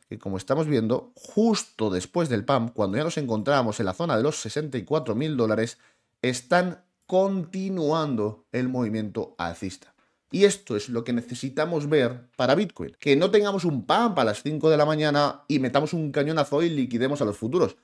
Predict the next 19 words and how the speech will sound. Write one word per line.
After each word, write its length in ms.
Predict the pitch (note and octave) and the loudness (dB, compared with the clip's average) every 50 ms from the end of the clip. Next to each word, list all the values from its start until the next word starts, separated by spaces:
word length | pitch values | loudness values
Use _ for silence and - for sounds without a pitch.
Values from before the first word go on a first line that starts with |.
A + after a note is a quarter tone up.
| _ _ | _ _
Eso 240 | - - A#2 - D#3 | -4 -4 -4 -2 -2
de 60 | D#3+ | -2
normal 240 | D#3+ D3 A#2+ C3 D3 | 0 0 2 2 2
está 160 | C#3+ - G2 | 0 2 0
bien, 280 | A#2 D3 E3 C3+ - - | 0 2 0 -2 -4 -6
pero 160 | - G#2+ G#2+ G#2+ | -4 -2 0 0
el 80 | G#2+ | 0
movimiento 500 | G#2+ G#2+ G2+ G#2+ C#3+ D#3+ D#3 - C#3+ C#3+ | 0 0 0 0 0 0 -2 -2 -2 -2
no 340 | D#3+ D3 C#3 D3 D#3+ E3 D3+ | -2 0 0 0 0 0 0
va 280 | B2+ C#3+ D3+ D3+ C#3+ B2 | 0 0 2 2 2 0
a 80 | A2 | 0
sobrevivir 1040 | - - - C3+ B2+ C#3 C#3 D3+ D#3 D#3+ D#3 D3 E3+ E3+ D#3+ D#3 F3 D#3+ D3+ F3 - _ _ _ | -2 -2 0 0 0 0 0 0 0 -2 -2 -2 -4 -4 -4 -2 -2 -2 -2 -2 -6 _ _ _
si 160 | - - A#2 | -12 -6 -2
lo 80 | A2 A#2 | -2 0
único 200 | B2+ C#3+ D3+ D#3+ | 2 2 2 2
que 60 | D3 | 2
tenemos 360 | C3+ E3 D#3+ D3 C3+ C#3 C#3 | 2 0 0 0 -2 -2 -2
son 280 | C#3 D#3 D3+ D3 - - | -2 -4 -4 -4 -8 -12
cañonazos 760 | - G#2 F#2 F2 F2 E2+ F2 G#2+ C#3+ D#3 - - - - - | -10 -6 -6 -6 -6 -6 -4 -2 -2 -2 -4 -8 -18 -20 -20